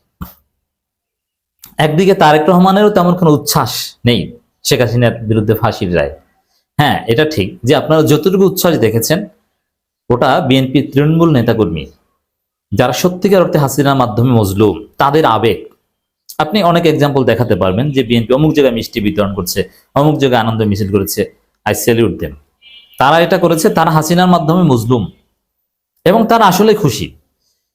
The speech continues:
এবং তারা জিয়াউর রহমান, খালেদা জিয়াপন্থী, সালাউদ্দিন কাদের চৌধুরীপন্থী বিএনপি,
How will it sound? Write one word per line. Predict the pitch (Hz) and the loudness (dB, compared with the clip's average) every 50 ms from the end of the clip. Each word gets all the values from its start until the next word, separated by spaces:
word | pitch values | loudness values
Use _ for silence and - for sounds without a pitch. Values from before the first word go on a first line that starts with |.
| _ _ _ _ _ _ _ - | _ _ _ _ _ _ _ -2
এবং | 180 190 220 214 - | 0 0 2 2 2
তারা | 220 220 214 | 2 2 4
জিয়াউর | 170 165 185 190 196 | 4 4 4 4 4
রহমান, | 202 202 202 208 190 | 4 4 2 2 2
খালেদা | - 175 151 147 151 151 160 156 | 2 0 0 2 2 0 0 2
জিয়াপন্থী, | 165 180 180 175 180 175 180 | 2 2 2 2 0 0 0
সালাউদ্দিন | 175 - 156 147 143 135 135 135 151 151 | 0 0 0 0 0 0 0 -2 -2 0
কাদের | 151 156 156 160 156 - | 0 0 0 0 0 0
চৌধুরীপন্থী | 151 139 131 139 147 156 151 147 131 123 147 | 2 2 2 2 2 2 0 0 0 0 0
বিএনপি, | 123 110 95 82 - - | 0 0 -2 -4 -6 -14